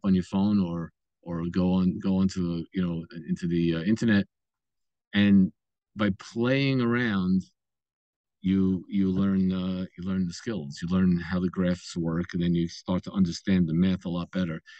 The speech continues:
You know, it's like, how does it, wh-, what's one of the hardest skills that we have is walking. So how does a kid learn how to walk? They just kinda do it. They play around, they just do it, and, and before you know it, they know how to walk.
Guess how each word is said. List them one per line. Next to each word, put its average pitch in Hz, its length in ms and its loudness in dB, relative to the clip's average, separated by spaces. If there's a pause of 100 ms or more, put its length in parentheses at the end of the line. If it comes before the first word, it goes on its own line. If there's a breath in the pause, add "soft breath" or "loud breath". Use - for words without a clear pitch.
You 117 80 2
know, 113 80 4
it's 104 140 0
like, 113 180 2 (460)
how 127 120 -4
does 127 160 -2
it, 117 80 -4 (260)
wh-, - 180 -12
what's - 260 -4 (120)
one 139 200 0
of 170 60 4
the 135 80 0
hardest 131 380 -2
skills 92 680 -2 (540)
that 92 120 -2
we 98 160 2
have 98 340 0
is 90 240 -4
walking. 85 460 -4 (1300)
So - 140 -8
how 113 80 2
does 127 140 2
a 110 40 -4
kid 117 160 0
learn 113 180 4
how 107 100 4
to 101 60 2
walk? 98 300 0
They 117 100 0
just 143 200 -6
kinda 165 140 2
do 131 220 0
it. 165 80 -4
They 87 160 -12
play 120 140 -4
around, 113 360 0
they 92 80 0
just 98 200 -4
do 107 180 0
it, 104 80 -2
and, 107 200 2 (420 soft breath)
and 107 180 2
before 120 220 -2
you 135 60 2
know 147 160 -2
it, 92 80 -2
they 98 100 -2
know 98 100 2
how 101 80 0
to 104 80 0
walk. 113 240 -4